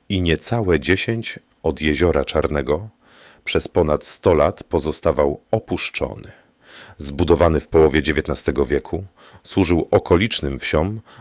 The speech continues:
do lat dwudziestych dwudziestego wieku, kiedy to, jak głosi lokalna legenda, pewnej nocy wszyscy przebywający w nim ludzie zginęli w tajemniczych okolicznościach.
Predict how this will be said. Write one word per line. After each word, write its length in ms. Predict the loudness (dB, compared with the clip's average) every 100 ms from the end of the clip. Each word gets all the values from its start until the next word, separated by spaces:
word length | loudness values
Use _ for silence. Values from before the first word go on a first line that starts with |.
| -2
do 140 | 2
lat 240 | 4 4 0
dwudziestych 680 | -6 -2 2 0 0 -6 -6
dwudziestego 640 | -8 -4 -2 -2 0 0
wieku, 400 | 0 -4 -8 -14 -16 _ -20 -20 -2
kiedy 300 | 0 2 -2
to, 400 | 0 0 0 -6 _ _ _ -4
jak 180 | -2
głosi 380 | 0 0 2 2
lokalna 500 | 2 2 2 0 2
legenda, 640 | 0 0 0 0 -4 -6 -12 _ _ _
pewnej 460 | 4 4 4 0 2
nocy 360 | 0 -2 -4 -4
wszyscy 680 | -2 2 2 2 -4 -4
przebywający 880 | -2 0 0 2 4 4 2 0 -6
w 120 | -4
nim 200 | -2 0
ludzie 400 | 2 2 0 -2 -8 -20 -20 -18
zginęli 760 | -10 -8 -4 0 2 4 2 -2 -12 _
w 160 | -16
tajemniczych 680 | 0 2 2 0 -2 -4 -6
okolicznościach. 1040 | -4 -2 -2 -4 -8 -10 -10 -12 -12 -20